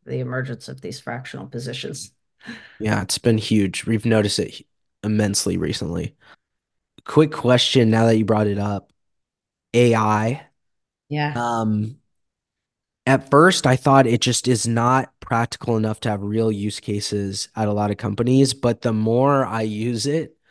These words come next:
Speaker 2: the more I've proven myself wrong. How have you guys used it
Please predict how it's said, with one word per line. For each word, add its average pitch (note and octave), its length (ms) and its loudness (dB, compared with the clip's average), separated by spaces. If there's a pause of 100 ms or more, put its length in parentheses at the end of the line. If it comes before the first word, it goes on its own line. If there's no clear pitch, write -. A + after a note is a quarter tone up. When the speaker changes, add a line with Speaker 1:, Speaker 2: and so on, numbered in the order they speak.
(360)
Speaker 2:
the A#2+ 100 -2
more A#2 360 0
I've A2 320 -2 (280)
proven A2+ 340 -2
myself G#2+ 460 -4
wrong. G#2+ 500 -4 (500)
How C3 340 4
have D3+ 120 4
you B2+ 180 0
guys A#2+ 340 0
used A2+ 340 -4
it A2+ 320 -2